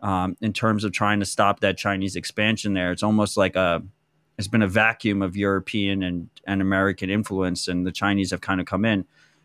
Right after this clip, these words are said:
Bitcoin could be, I mean, Bitcoin is the best tool to, to fight that Chinese,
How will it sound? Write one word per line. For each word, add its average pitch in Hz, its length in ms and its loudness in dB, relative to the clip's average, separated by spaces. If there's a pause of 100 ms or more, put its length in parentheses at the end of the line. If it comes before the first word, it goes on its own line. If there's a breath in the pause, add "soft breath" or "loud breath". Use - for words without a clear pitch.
(120 soft breath)
Bitcoin 131 580 6
could 120 300 4
be, 110 500 4 (1400)
I 117 80 4
mean, 120 180 4
Bitcoin 131 440 4
is 120 340 4
the 104 80 0
best 107 380 0
tool 117 480 0 (460)
to, 117 160 -2
to 104 180 -2
fight 110 340 0
that 101 160 0
Chinese, 98 800 -2